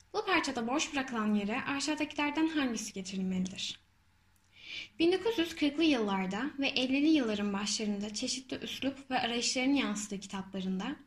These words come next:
açık ve aydınlık şiirler yayımlayan İlhan Berk, bin dokuz yüz elli sekizde yayınlanan Galile Denizi'nde soyut betimlemelere,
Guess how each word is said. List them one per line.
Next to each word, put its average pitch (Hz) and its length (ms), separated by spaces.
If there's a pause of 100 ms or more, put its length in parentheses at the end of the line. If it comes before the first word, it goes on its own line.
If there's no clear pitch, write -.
açık 269 380
ve 262 40
aydınlık 247 460
şiirler 254 480
yayımlayan 196 500
İlhan 226 440
Berk, 196 240 (680)
bin 302 120
dokuz 330 200
yüz 320 120
elli 240 160
sekizde 247 380
yayınlanan 202 640
Galile 262 380
Denizi'nde 190 500
soyut 285 380
betimlemelere, 202 720